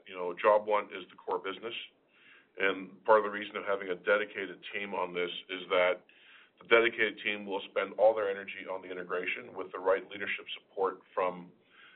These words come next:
um, a, a number of our executives, while, you know, the ninety-nine point nine percent of the company focuses on, um, our goals, our financial plans, and coming out of covid with the momentum that you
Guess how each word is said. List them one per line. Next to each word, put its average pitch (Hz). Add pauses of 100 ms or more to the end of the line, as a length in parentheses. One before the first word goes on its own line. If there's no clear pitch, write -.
(200)
um, 87 (100)
a, 90
a -
number 95
of 92
our 90
executives, 104 (540)
while, 101 (300)
you 101
know, 92 (380)
the 101 (100)
ninety-nine 101
point 98
nine 101
percent 101
of 95
the 90
company 92
focuses 92 (160)
on, 90 (640)
um, 87 (380)
our 95
goals, 101 (560)
our 87 (260)
financial 98
plans, 95 (220)
and 90
coming 95
out 87
of 90
covid 90 (340)
with 92
the 90
momentum 95
that 92
you 92